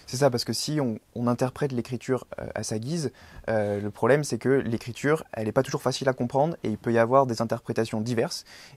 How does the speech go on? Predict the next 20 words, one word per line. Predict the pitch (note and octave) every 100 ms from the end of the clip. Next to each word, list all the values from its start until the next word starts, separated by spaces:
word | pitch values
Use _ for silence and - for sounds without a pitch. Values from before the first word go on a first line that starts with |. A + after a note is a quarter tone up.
| -
Et |
donc, | A#2 B2 -
euh, | A2+
les | A2+
protestants | A#2+ C#3+ C#3+ - D3+
qui | D3 -
se | -
disent, | A#2 B2 D#3 C3+ G#2 - _ _ -
euh, | G2
se | -
fonder | A#2+ C#3+ C#3+
sur | D3 A2+
l'écriture | B2 C3 C3 - -
seule | E3+ E3+
pour | A#2+ -
fonder | A#2+
leur | A#2+ A2
doctrine, | - G3+
bah, | F#3 A2+
on, | C3